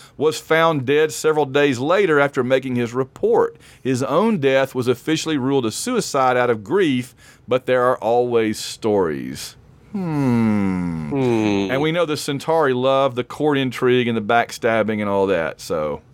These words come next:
Speaker 1: I suspect
Speaker 2: Yes.
Speaker 1: I suspect there's more to it than just a boating accident. Yeah.
Speaker 2: I, one, one that you did not mention that I will mention real quick,
Speaker 1: Awesome.
Speaker 2: uh, the lead Technomage, his name was Elric, and
Speaker 1: Yep.
Speaker 2: that was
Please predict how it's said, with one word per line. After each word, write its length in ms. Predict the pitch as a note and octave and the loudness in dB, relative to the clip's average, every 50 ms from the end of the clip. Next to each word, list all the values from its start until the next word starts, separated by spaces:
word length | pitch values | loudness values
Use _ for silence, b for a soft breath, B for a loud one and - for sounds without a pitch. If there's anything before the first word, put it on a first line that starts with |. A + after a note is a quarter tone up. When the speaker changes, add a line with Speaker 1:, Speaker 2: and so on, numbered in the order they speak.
| _ _ - _ _ | _ _ -20 _ _
Speaker 1:
I 100 | - - | -14 -14
suspect 480 | - - - - - A2 G#2+ G#2+ B2+ A#2+ | -14 -12 -12 -8 -6 -4 0 2 2 4
Speaker 2:
Yes. 640 | A2+ A#2 A#2 A2+ G2 F#2 F2+ - - - - - - | 4 4 4 4 2 2 0 -2 -4 -4 -2 0 0
Speaker 1:
I 80 | G#2 | -2
suspect 540 | G#2+ - - G#2 G2+ - - - B2+ A#2 A#2+ | -2 -4 -8 -10 -10 -6 -2 0 0 0 0
there's 200 | - A2+ G#2+ F#2 | -2 -2 -2 -2
more 200 | G#2+ G#2+ A2+ A2+ - | -2 -2 0 -2 -2
to 240 | - - A2+ G#2 | 0 0 2 2
it 100 | G2 F#2 - | 2 0 0
than 140 | F#2+ F#2 F2+ | -2 -2 -2
just 180 | F#2 F#2 - F#2 | -2 -4 -4 -4
a 40 | |
boating 320 | E2+ E2 F#2+ F2+ E2 D2+ D2 | 0 2 2 2 2 0 -2
accident. 440 | D2 C#2+ A1 - - G#1+ G#1+ G1+ - - - - - | -4 -6 -8 -10 -12 -14 -14 -16 -16 -18 -20 -20 -18
Yeah. 120 | G1+ G1+ - - - - - - - - - - | -16 -16 -16 -18 -20 -20 -20 -20 -20 -8 -2 0
Speaker 2:
I, 220 | C3+ C3+ C3+ - - - | 2 2 2 0 -4 -8
one, 580 | D3+ C#3+ B2+ B2+ C#3 D3 D#3 D#3+ E3 D#3+ D3 | -10 -8 -2 0 2 2 2 0 -2 -4 -6
one 300 | - C#3 B2 C#3+ D3+ D#3 | -6 -2 0 2 2 4
that 160 | D#3 D3 B2+ A2+ | 4 2 0 0
you 360 | G2+ A#2+ A2+ B2+ C#3 D3 C#3 | -6 -8 -6 -4 -4 -4 -2
did 240 | B2+ A#2+ B2+ A#2 A2 | 0 0 0 0 2
not 240 | A2 A#2 B2+ C3+ A#2 | 2 2 2 2 2
mention 300 | C3 C3 B2+ - C3+ A#2 | 0 -2 -2 -2 -2 0
that 100 | A2+ A2 | 2 2
I 100 | A2 A2 | 2 2
will 140 | A2 A2 | 0 0
mention 320 | G#2+ A2 A2+ A2 - - B2+ | 0 -2 -2 -2 -4 -2 -2
real 120 | A#2 A2 G2+ | -2 -2 -2
quick, 480 | - _ - - A#2+ C3 C3+ - - _ _ _ _ | -6 _ -2 0 0 0 0 -2 -8 _ _ _ _
Speaker 1:
Awesome. 260 | A2+ G#2+ G#2 G2+ G2 | 2 2 4 4 4
Speaker 2:
uh, 240 | F2+ F2+ F2 F2 - - - _ - | 4 2 2 0 -2 -6 -10 _ -16
the 240 | - G#2+ A2 G#2+ G2+ | -6 0 2 2 2
lead 580 | D#2+ F#2+ A#2 A#2 B2 B2 B2 B2 B2 A#2 A#2+ A#2 - _ _ _ - _ _ _ | 0 0 0 2 2 4 4 4 2 2 0 -2 -4 _ _ _ -20 _ _ _
Technomage, 540 | - D#3+ D3+ C#3 D#3 D3+ D3 C#3+ C#3+ D3+ D#3 F3 F3+ E3 | 0 0 2 2 2 2 4 4 2 2 0 -2 -6 -6
his 240 | E3+ E3 C3 A#2+ | -4 -2 0 2
name 120 | B2 A#2 A2+ | 2 2 2
was 140 | A2 G#2 G2+ - | 2 2 2 2
Elric, 460 | G#2+ A#2 A#2+ C3 D3+ F3+ - - - - - | 2 2 4 2 0 0 -2 -8 -16 -6 -2
and 160 | G#2+ G#2 G#2 | 0 2 2
Speaker 1:
Yep. 80 | G#2 G2 | 2 2
Speaker 2:
that 160 | G2+ F#2+ - | 0 0 0
was 320 | G2 G#2+ G#2+ G#2 F#2+ - | -2 -2 -4 -4 -6 -8